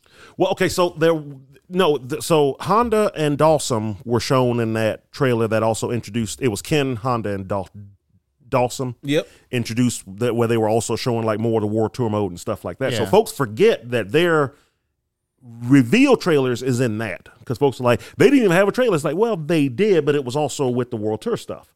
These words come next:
Speaker 2: But then Honda gets the thing where he's showing all his moves, though.
Speaker 1: Um, well, they always have the little tweet videos that show you, like, certain things, but then they did have those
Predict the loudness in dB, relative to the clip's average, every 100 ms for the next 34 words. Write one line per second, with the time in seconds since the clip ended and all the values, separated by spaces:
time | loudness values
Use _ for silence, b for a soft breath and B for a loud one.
0 | -8 -4 -2 -2 0 0 0 0 -2 -4
1 | -8 -4 -2 -2 -4 -4 -4 -4 -4 -4
2 | -4 -4 -4 -6 -6 -6 -8 -12 -14 -18
3 | _ _ _ -4 2 2 2 0 -6 -8
4 | _ _ _ _ _ 4 6 8 8 8
5 | 4 4 4 4 2 0 0 -2 0 -2
6 | -2 -4 -4 -4 -4 -4 -6 -10 -12 _
7 | _ -2 0 0 0 -2 -2 -8 -18 _
8 | _ _ -2 2 4 4 4 0 -4 -10
9 | -2 0 2 2 2 2 0 0 0 0
10 | -2 0 0 -2 -6 -12